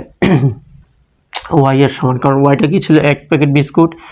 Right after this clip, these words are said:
এবং এক বোতল পানীয়ের মূল্য একত্রে ওয়াই এর টাকা, আহ, ওয়াই টাকা। তাহলে এখানে আমরা পাচ্ছি এক, এক্স প্যাকেট বিস্কুট ও এক বোতল পানীয়ের মূল্য এটা। তাহলে এটা হচ্ছে ওয়াই এর সমান। তাহলে আমরা লিখতে পারি প্রশ্ন মতে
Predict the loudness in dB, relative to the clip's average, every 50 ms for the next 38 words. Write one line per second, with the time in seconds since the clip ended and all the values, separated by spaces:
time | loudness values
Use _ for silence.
0 | -20 -20 -20 _ -2 0 2 2 2 2 0 0 0 0 0 0 0 -2 0 0
1 | 2 2 4 4 4 4 4 4 4 2 2 0 -2 -2 0 0 2 2 0 -2
2 | -6 _ _ _ _ _ _ _ _ _ _ _ -4 -2 0 2 2 2 0 0
3 | 0 -2 -4 -2 -4 -6 -6 -4 -2 0 0 2 0 0 0 -2 -4 -4 -6 -6
4 | -8 -10 -14 -20 -20 -20 _ _ _ -4 -2 0 2 2 2 2 2 2 2 2
5 | 2 2 2 0 0 -2 0 0 0 2 2 0 -2 -4 -2 -2 -2 -2 -2 -2
6 | -2 -2 0 0 2 0 0 -2 -2 -2 0 2 2 2 2 2 2 0 0 0
7 | 0 0 2 2 4 4 4 4 4 4 4 4 2 2 0 -2 -8 -16 _ _
8 | _ _ _ _ _ _ _ _ _ _ -2 0 0 0 0 -2 -2 -2 0 0
9 | 0 2 2 0 2 2 0 2 2 2 2 2 4 4 2 2 0 0 2 2
10 | 2 2 0 -2 -6 -12 _ _ _ _ _ _ _ _ _ _ _ -2 -2 0
11 | 0 2 2 2 2 2 2 2 2 4 2 2 2 2 0 2 2 2 4 2
12 | 2 2 2